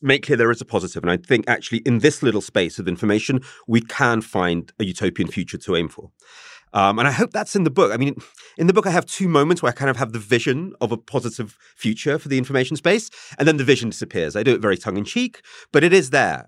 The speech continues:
because obviously the whole book is about the need for it. Maybe I didn't do it strongly enough, but let me do it strongly now.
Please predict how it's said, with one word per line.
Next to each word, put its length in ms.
because 260
obviously 240
the 60
whole 120
book 200
is 80
about 160
the 80
need 160
for 160
it. 160
Maybe 260
I 40
didn't 140
do 80
it 80
strongly 360
enough, 240
but 220
let 200
me 60
do 100
it 60
strongly 300
now. 240